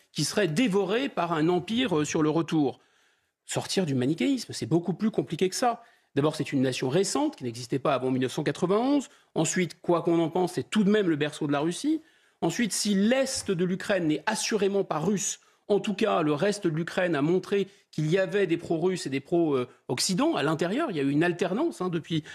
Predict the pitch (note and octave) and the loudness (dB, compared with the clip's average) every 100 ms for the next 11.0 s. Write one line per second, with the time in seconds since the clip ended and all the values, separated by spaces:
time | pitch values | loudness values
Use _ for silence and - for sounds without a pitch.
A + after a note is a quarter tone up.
0 | - D#3 D#3+ E3 D#3 C#3+ C#3 D3 D4 - | 0 2 2 2 -2 -2 -2 0 0 -2
1 | C3+ C#3 C3+ C#3+ C3+ D3+ D3 D3 C#3+ D3 | -4 -2 -4 -4 -2 -2 0 2 2 2
2 | D#3+ A#3 C#4+ _ _ _ E3+ E3+ F#3 F#3 | 0 -2 -4 _ _ _ 0 2 0 -2
3 | - B3+ D4+ G3+ G3 G3 C#4 B3+ A3+ A#3+ | -2 0 0 2 0 0 0 0 0 0
4 | - D4 A#3 C3 - _ _ - E3 D3+ | 0 -2 -2 -4 -10 _ _ 0 0 2
5 | A#3+ G3+ D#3+ D3 A#3 C4+ F3 D#3 F3 G3+ | 2 2 2 2 0 0 0 2 2 0
6 | B3 E3+ - _ - D3+ C#3 C#3+ B3 - | -2 -4 -8 _ -4 -2 -2 -2 -2 0
7 | D3 D3+ E3 B3 F3+ D#3 D#3 - F#3+ F#3 | -2 0 2 0 0 0 0 -2 -2 -2
8 | G#3+ G#3+ E3+ - - _ _ - D#3 F3 | -4 -4 -4 -6 -20 _ _ 0 2 2
9 | A3+ F#3+ D3 C#3 D#3 - F#3+ D3+ C#3 C#3+ | 2 2 0 0 -6 0 0 2 0 0
10 | C3 C#3 - C3+ C#3 C3+ D#3+ G#3 D#4 | -2 -4 -6 -2 0 2 0 0 0